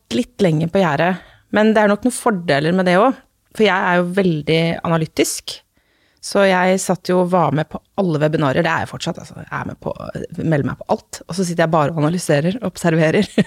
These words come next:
<laughs> og prøver å komme frem til, da, altså, hva er det som funker, og hva er det som ikke funker, og hva skal jeg i hvert fall ikke gjøre selv? Så det handler jo både om å se på hva andre gjør som jeg kan, holdt på å si, stjele, og så handler det om å se hvilke feil som jeg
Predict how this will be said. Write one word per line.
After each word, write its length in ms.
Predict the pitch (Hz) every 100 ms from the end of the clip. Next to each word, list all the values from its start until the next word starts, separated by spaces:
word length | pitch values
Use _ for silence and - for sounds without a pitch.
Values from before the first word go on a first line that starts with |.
| -
<laughs> 320 | - - 240
og 80 | 175
prøver 260 | 208 170 156
å 40 |
komme 360 | 165 190 139 156
frem 180 | 233 262
til, 120 | 539
da, 60 | 392
altså, 180 | 233 196
hva 320 | 160 175 170
er 40 |
det 80 | 151
som 120 | 175
funker, 420 | - 170 - 208 -
og 80 | 190
hva 100 | 180
er 40 | 165
det 60 |
som 80 | - -
ikke 220 | - -
funker, 380 | 170 165 220 190 _
og 60 | 170
hva 80 |
skal 180 | 165 196
jeg 60 | 160
i 100 | 147
hvert 260 | 139 - -
fall 200 | - 175
ikke 200 | 180 190
gjøre 180 | 160 156
selv? 300 | - 294 233 - _ _ _ _ _ _
Så 300 | - 214 202
det 100 | 196
handler 200 | 202 185
jo 60 | 262
både 160 | 233 190
om 80 |
å 60 | 185
se 160 | - 175 170 -
på 120 | 190
hva 260 | 170 160 160
andre 320 | - 175 160 160
gjør 180 | 151 156
som 300 | 180 165 165 - _ _ _ _
jeg 220 | - 143
kan, 300 | - 160 160 151 _ _ _ _ _ _ _
holdt 100 | 175
på 40 | 175
å 40 |
si, 100 | 170
stjele, 460 | - - 165 156 - _ _ _ _ _ _ _
og 120 | 214 233
så 220 | - 285
handler 200 | 262 226
det 80 | 240
om 60 |
å 60 | 277
se 140 | 233
hvilke 240 | 214 208 214
feil 320 | - 147 151
som 200 | - 170
jeg 280 | 156 151 151